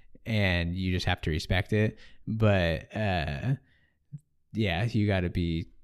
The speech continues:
you definitely have to be careful and know what you're doing and make sure that you're not stepping on anyone's toes and that the locals there are gonna give you problems. But at the same time, you know, the majority of places I'm sure are gonna be super welcoming and excited.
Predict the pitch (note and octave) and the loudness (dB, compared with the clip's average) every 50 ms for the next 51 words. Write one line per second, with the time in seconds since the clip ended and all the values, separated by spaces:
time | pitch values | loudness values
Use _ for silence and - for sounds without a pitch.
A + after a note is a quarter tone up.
0 | - - - - A#2 A2+ A#2 - B2 A2 G#2+ G#2 - - G2 G#2 F#2+ - - - | -20 -20 -2 2 2 4 6 6 4 4 4 0 0 -2 -2 -4 -4 -2 -2 -2
1 | F#2+ F2+ - G2+ F#2 F2 F2 E2+ D#2+ D#2 E2+ F#2 F2+ D2+ - A2+ A2 F#2+ F2 D#2+ | -2 0 0 -2 -2 -2 0 -2 -2 -2 -2 -2 -4 -4 -4 -2 -2 -2 -2 -2
2 | D#2+ F#2 E2+ E2+ E2+ F2+ F#2+ F#2+ F2+ F2 F2+ F2 E2 - - - F#2 F2 E2+ E2+ | -2 -2 -2 -2 -2 -2 -2 -2 -2 -2 -2 -2 -4 -4 -4 -4 -2 -2 -2 -2
3 | D#2+ D2+ F2+ F#2+ F2+ E2+ D#2+ D2+ D2 - - - - - _ _ _ _ _ _ | -2 -2 -2 -2 -2 -2 -2 -2 -4 -4 -6 -10 -16 -20 _ _ _ _ _ _
4 | - G#2+ G2 F2+ F2 - - - F#2+ - - G2+ F#2 F2+ F2 F2 F2+ F2+ F2 E2 | -2 -2 0 0 -2 -2 -2 -2 2 4 4 4 4 2 -2 -2 -2 -2 -2 -4
5 | E2 D#2+ - - - - F2+ F2 E2 D#2 D#2 F2+ - G2 F#2 F2+ F2 - - G2 | -4 -6 -8 -6 -4 -2 -2 -2 -2 -2 -4 -4 -6 -4 -4 -4 -4 -4 -4 -6
6 | F2+ F2 E2 E2+ F2+ - F#2 F2 E2+ F2 - F#2 F2+ F2 E2 E2 E2 E2 E2+ E2 | -4 -2 -2 -4 -4 -4 -4 -4 -6 -6 -6 -4 -4 -4 -4 -4 -4 -4 -6 -8
7 | - - - G2+ F2 F2+ E2+ E2+ - E2+ E2+ - - F#2 F2 F2 - F#2+ F2 F2 | -8 -6 -4 -4 -2 -2 -2 -4 -4 -6 -6 -4 -2 -2 0 0 2 2 2 0
8 | E2+ F2+ - - - F#2+ E2+ D#2+ D#2 F2+ - - _ _ _ _ _ _ - - | -2 -6 -8 -8 -6 -4 -4 -4 -4 -6 -10 -14 _ _ _ _ _ _ -20 -12
9 | - - G#2+ G2 - - A#2+ G#2+ G2 F#2 - G#2 F2+ F2 E2 E2+ F#2+ F#2+ F#2+ F2 | -8 -6 -6 -4 2 2 4 4 4 2 0 0 0 -2 -2 -2 -2 -2 -2 -2
10 | F2+ G#2 - - - - - - - - - A#2+ A2+ A2 - G#2+ G2+ G2 F#2+ F#2 | -2 -4 -6 -10 -14 -18 -18 -18 -8 -2 0 2 2 4 4 4 4 4 4 4
11 | - - F#2 F2+ F2+ - F#2+ E2+ F2 - - F2 E2 E2 D#2 D#2+ F2 D2+ F2 F#2+ | 4 2 2 2 0 -2 -2 -2 -2 -2 -2 -2 0 0 0 -2 -2 -2 -2 -4
12 | F#2+ G2 - - - - - A2+ - F#2 F2 E2+ D#2+ E2+ F2 - E2+ D2+ D#2 F2 | -4 -6 -8 -10 -4 0 0 0 2 0 0 0 -2 -2 -4 -4 -4 -2 -2 -2
13 | G2 G#2+ G2 G2 A2 - - G#2 F#2+ F2 F2+ F#2 G2+ G#2+ - | -2 -2 -2 -4 -4 -4 -4 -4 -2 -2 -2 -2 -2 -4 -6